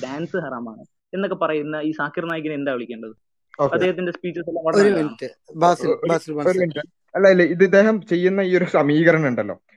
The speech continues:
Speaker 2: ഒരു വിശ്വാസവുമായി ബന്ധപ്പെട്ടുകൊണ്ട്, അതായത് മൊറ-, മോറൽ ആയിട്ടുള്ള നമ്മളുടെ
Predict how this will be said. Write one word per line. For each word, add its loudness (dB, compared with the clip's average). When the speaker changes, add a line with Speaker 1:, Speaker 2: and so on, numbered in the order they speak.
Speaker 2:
ഒരു -2
വിശ്വാസവുമായി 4
ബന്ധപ്പെട്ടുകൊണ്ട്, -2
അതായത് 2
മൊറ-, 0
മോറൽ 2
ആയിട്ടുള്ള 0
നമ്മളുടെ 0